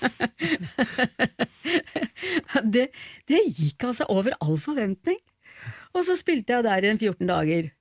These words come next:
og så reiste jeg hjem. Og da begynte vi med prøvene på et stykke som het Den store barndoppen. Så får jeg telefon fra Gjøran. «Solfrid, du må komme tilbake,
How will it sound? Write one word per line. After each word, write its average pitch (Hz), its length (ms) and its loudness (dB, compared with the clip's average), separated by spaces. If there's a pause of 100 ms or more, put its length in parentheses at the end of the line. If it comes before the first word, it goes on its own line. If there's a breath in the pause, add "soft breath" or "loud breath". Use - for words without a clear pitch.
(380)
og 269 100 2
så 320 120 2
reiste 330 300 0
jeg 302 120 2
hjem. 143 180 -4 (480)
Og 277 60 2
da 285 60 4
begynte 262 300 2
vi 233 80 2
med 240 160 0
prøvene 190 560 2
på 202 200 -4 (220)
et 190 220 -4
stykke - 380 -6
som 190 340 -4
het 180 320 -4
Den 180 400 -2
store 165 320 -2
barndoppen. 156 480 -4 (1000)
Så 370 180 -8
får 294 180 -2
jeg 269 80 -4
telefon 262 460 -6 (640)
fra 208 180 -2
Gjøran. 190 420 -2 (540)
«Solfrid, 277 360 -2
du 294 80 -2
må 285 120 0
komme 240 200 -4
tilbake, 240 400 -6